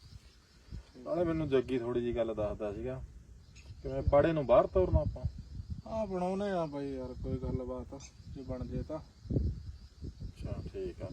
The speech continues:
Speaker 1: ਤੇ ਇੱਥੇ ਕੋਈ ਦੇਖ ਲੈਣਾ ਸੀ, ਕੋਈ ਬਾਹਰ ਵੀ ਕੀ ਰੱਖਿਆ, ਕਿਹੜਾ ਛੇਤੀ ਪੈਸੇ ਬਣ ਜਾਂਦੇ ਆਗੇ।
Speaker 2: ਉਹ ਹੁਣ ਅਗਲੀਆਂ ਗੱਲਾਂ ਗਈਆਂ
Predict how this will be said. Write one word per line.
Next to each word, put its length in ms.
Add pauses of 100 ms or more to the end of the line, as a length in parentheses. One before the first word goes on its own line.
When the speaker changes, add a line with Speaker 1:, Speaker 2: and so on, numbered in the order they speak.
Speaker 1:
ਤੇ 80
ਇੱਥੇ 300
ਕੋਈ 180
ਦੇਖ 220
ਲੈਣਾ 320
ਸੀ, 80
ਕੋਈ 300 (1040)
ਬਾਹਰ 280
ਵੀ 140
ਕੀ 240
ਰੱਖਿਆ, 320
ਕਿਹੜਾ 220
ਛੇਤੀ 340
ਪੈਸੇ 280
ਬਣ 220
ਜਾਂਦੇ 360
ਆਗੇ। 300 (1200)
Speaker 2:
ਉਹ 260
ਹੁਣ 340 (180)
ਅਗਲੀਆਂ 360
ਗੱਲਾਂ 300
ਗਈਆਂ 640